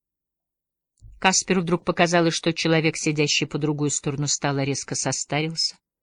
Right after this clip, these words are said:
как будто это произошло за пять минут. Волосы его теперь казались седыми. «Я боюсь», —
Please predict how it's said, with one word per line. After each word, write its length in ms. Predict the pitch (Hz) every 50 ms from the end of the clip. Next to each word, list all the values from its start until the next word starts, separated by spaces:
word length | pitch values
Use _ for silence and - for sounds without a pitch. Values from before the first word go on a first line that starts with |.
| _ _ _ _ _ _ _ _ _ _ _ _ _ _ _ _ _ _
как 180 | - - 147 135
будто 260 | 139 147 143 - 156
это 160 | 135 - 147
произошло 520 | - - 143 139 135 139 135 - - 143 135
за 160 | 123 139 127
пять 280 | - 135 127 - -
минут. 480 | 131 127 120 110 107 - - - - - - _ _ _ _ _ _ _ _ _ - - - - _ _ _ _ _ _ -
Волосы 600 | 139 151 139 196 220 254 254 262 254 - - 254
его 160 | 233 208 214
теперь 340 | 214 - 220 - 185 185 -
казались 460 | - 160 147 123 120 123 127 131 -
седыми. 600 | - - - 131 104 98 98 90 95 95 - - _ _ _ _ _ _ _ _ _ _ _ _ _ _ _ _ _ _ _ _ _ _ _ _ _ _ _ -
«Я 200 | 151 139 139 120
боюсь», — 580 | 113 123 117 - - - - - - - -